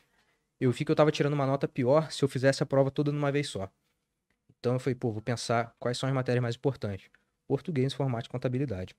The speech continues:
Eu fiz exatamente nessa ordem. Comecei com português, fiz lá as vinte, vinte e poucas questões, vinte e três, vinte e quatro questões de português.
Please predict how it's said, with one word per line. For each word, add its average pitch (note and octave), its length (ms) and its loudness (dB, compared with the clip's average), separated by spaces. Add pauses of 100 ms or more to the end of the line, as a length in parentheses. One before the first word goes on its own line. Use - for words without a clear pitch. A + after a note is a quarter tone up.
(640)
Eu - 120 -8
fiz C#3 160 2
exatamente C#3 420 4
nessa D3 240 0
ordem. G#2+ 280 0 (320)
Comecei - 220 0
com - 80 -14
português, C3+ 600 2 (140)
fiz A#2+ 120 -8
lá A#2 160 0
as G#2+ 100 0
vinte, A#2 380 -8
vinte A2 220 -10
e - 40 -18
poucas A2 240 -6
questões, G#2+ 280 -10
vinte G#2+ 100 -12
e - 40 -20
três, A2 180 -6
vinte G#2+ 80 -12
e G2+ 40 -16
quatro G#2+ 200 -6
questões - 240 -14
de - 40 -20
português. C3+ 520 -2